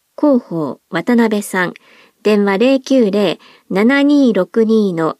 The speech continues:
七七二三番。Eメール、エヌエービーイーシーワイエーエヌエムアイケーオーアットマークワイエーエイチオーオードット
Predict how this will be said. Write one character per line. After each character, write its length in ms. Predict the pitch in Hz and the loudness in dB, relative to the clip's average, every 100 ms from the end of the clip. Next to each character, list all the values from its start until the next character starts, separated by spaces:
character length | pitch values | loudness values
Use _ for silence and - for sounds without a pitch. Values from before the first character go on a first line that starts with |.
| - | -6
七 280 | 180 240 277 | -2 0 0
七 280 | 285 247 | 0 0
二 260 | 196 196 202 | 0 0 0
三 320 | - 208 185 | -2 -4 -4
番。 320 | 160 147 135 - _ _ _ _ | -6 -8 -10 -14 _ _ _ _
E 180 | 220 214 | 0 2
メ 220 | 202 190 | 2 0
ー 20 | |
ル、 220 | 156 - _ _ _ - | 0 -2 _ _ _ -4
エ 120 | 185 | 0
ヌ 100 | 233 | 2
エ 340 | 277 277 269 254 | 4 2 2 0
ー 40 | |
ビ 280 | 240 240 233 | 2 2 0
ー 40 | |
イ 340 | - 214 165 - | -2 -2 -2 -6
ー 40 | _ _ | _ _
シ 400 | - - 254 285 | -6 0 2 2
ー 20 | |
ワ 160 | 277 269 | 2 0
イ 160 | 262 - | 0 0
エ 60 | |
ー 260 | 233 233 - | 0 0 -2
エ 120 | 220 208 | -2 0
ヌ 240 | 196 - _ _ - | -2 -4 _ _ -4
エ 100 | 185 | 0
ム 240 | 247 277 | 2 2
ア 80 | 277 | 2
イ 100 | 262 | 0
ケ 300 | 262 233 220 | 0 0 2
ー 100 | - | 0
オ 300 | 220 185 143 | 0 0 -2
ー 20 | - _ - | -8 _ -6
ア 120 | 180 | -6
ッ 40 | - | -2
ト 100 | 277 | 0
マ 180 | 277 240 | 2 0
ー 40 | |
ク 300 | 208 156 156 - - _ _ | -2 -2 -2 -6 -20 _ _
ワ 220 | - 208 262 | -4 0 2
イ 160 | 262 | 2
エ 160 | 262 240 | 2 2
ー 60 | - | 0
エ 120 | 220 | 0
イ 100 | 220 | 0
チ 200 | - 220 | 0 0
オ 160 | 214 196 | 0 -2
ー 40 | |
オ 280 | - 175 - | -4 -4 -6
ー 20 | - - | -10 -8
ド 120 | 180 | -4
ッ 60 | 175 _ | -4 _
ト 160 | - 180 | -6 -4